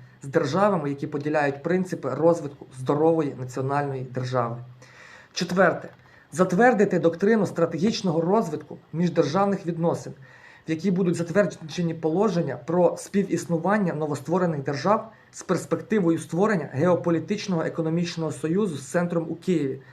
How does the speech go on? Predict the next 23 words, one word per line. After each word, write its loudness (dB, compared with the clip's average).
як 2
столиці 2
держави-переможця. 0
Очевидно, 8
що 2
це 0
довгі 6
і 0
складні 0
процеси, 0
які -2
повинні 2
розвиватись -2
паралельно. -2
І 2
основними 2
перешкодами 2
в -6
геополітичній 0
площині 0
у -6
процесі -2
створення 0